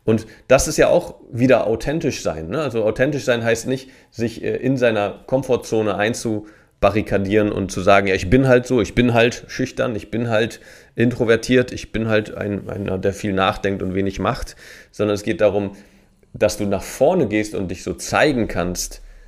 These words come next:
äh, wie du gerade bist und das nach außen ausdrücken kannst und dann merkst, dass alle diese Unsicherheiten, diese Sorgen, dieses „Ich werde dafür verurteilt, wie ich wirklich bin“, unnötig waren, dass die nicht in der Realität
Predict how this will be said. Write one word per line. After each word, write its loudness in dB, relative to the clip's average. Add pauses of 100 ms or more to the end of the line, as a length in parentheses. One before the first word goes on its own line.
(160)
äh, 0
wie -2
du -4
gerade 0
bist -4
und -4
das 0
nach -8
außen 0
ausdrücken -4
kannst -4
und -2
dann 2
merkst, -2 (600)
dass 0 (220)
alle 2
diese 0
Unsicherheiten, 2
diese -4
Sorgen, 4
dieses -6 (280)
„Ich -8
werde 4
dafür 2
verurteilt, 2
wie -2
ich -4
wirklich -2
bin“, 0 (1160)
unnötig 2
waren, -6
dass -10
die -4
nicht -4 (160)
in -2
der 0
Realität 0